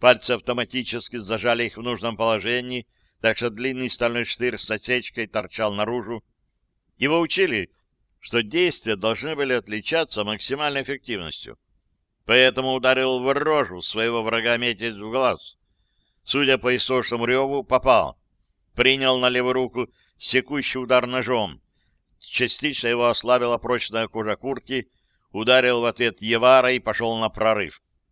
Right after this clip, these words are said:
Возможно, ему и удалось бы вырваться в зал, где сейчас сущий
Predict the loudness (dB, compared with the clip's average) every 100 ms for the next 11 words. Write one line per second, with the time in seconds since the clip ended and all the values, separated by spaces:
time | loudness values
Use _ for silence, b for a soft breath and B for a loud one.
0 | _ _ _ _ _ _ _ _ _ 0
1 | 2 2 2 0 2 -2 0 0 -2 2
2 | 2 4 2 -2 -2 0 0 -2 -2 -2
3 | -2 -2 2 6 6 4 0 -8 -8 -6
4 | -4 0 0 0 -6 -4 -4 -6 -8 -8
5 | -10